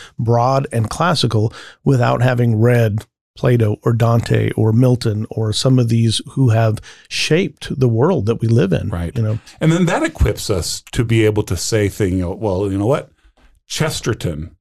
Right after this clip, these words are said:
Speaker 2: you know, Chesterton's Orthodoxy changed my life. I think
Speaker 1: Mm-hmm.
Speaker 2: it's one of the greatest books ever written.
Speaker 1: Yeah.
Speaker 2: You know, a thousand years from now, we can know if that's a consensus opinion, but I can tell you that.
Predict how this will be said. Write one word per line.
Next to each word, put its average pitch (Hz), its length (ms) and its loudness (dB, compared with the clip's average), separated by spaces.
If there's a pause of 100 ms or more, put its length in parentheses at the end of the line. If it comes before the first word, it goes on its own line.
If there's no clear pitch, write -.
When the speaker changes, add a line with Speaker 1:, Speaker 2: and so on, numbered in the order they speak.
(140)
Speaker 2:
you 101 80 -4
know, 101 40 -2
Chesterton's 135 760 -2
Orthodoxy 82 960 -4 (840)
changed 95 340 0
my 98 140 0
life. 113 500 -4
I 127 100 4
think - 40 2 (120)
Speaker 1:
Mm-hmm. 120 40 2
Speaker 2:
it's 120 180 -4
one 95 260 0
of 92 200 -2
the 90 160 -2
greatest 101 520 -2
books - 360 -2 (120)
ever 113 260 0
written. 95 380 -2
Speaker 1:
Yeah. 110 200 0 (340)
Speaker 2:
You 147 80 2
know, 143 120 4
a 123 40 2
thousand 127 380 0
years 123 500 0 (120)
from 101 180 -2
now, 90 200 0
we 95 120 -2
can 104 160 -2
know 101 100 2
if 101 80 -4
that's 98 200 -2
a 107 40 -8
consensus 95 560 -4
opinion, 90 540 -2 (340)
but 104 120 -2
I 107 80 2
can 117 160 -2
tell - 240 -4
you 107 160 0
that. 80 320 -8